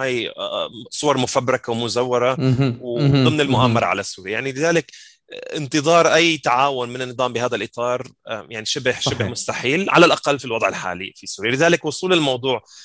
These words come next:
Speaker 1: للأمم المتحدة بتقرير صادر عن الأمين العام للأمم المتحدة يرشح فكرة أو، أو يطرح فكرة إنشاء آلية خاصة بالمفقودين هو أمر ممتاز.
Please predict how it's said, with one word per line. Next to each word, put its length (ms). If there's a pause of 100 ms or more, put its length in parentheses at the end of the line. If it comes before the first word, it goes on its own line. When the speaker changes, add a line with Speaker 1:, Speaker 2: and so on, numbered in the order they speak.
(200)
Speaker 1:
للأمم 360
المتحدة 720 (340)
بتقرير 480
صادر 380
عن 120
الأمين 240
العام 260
للأمم 180
المتحدة 600 (300)
يرشح 540
فكرة 440
أو، 280
أو 100
يطرح 320
فكرة 380
إنشاء 380
آلية 200
خاصة 360
بالمفقودين 600
هو 160
أمر 140
ممتاز. 640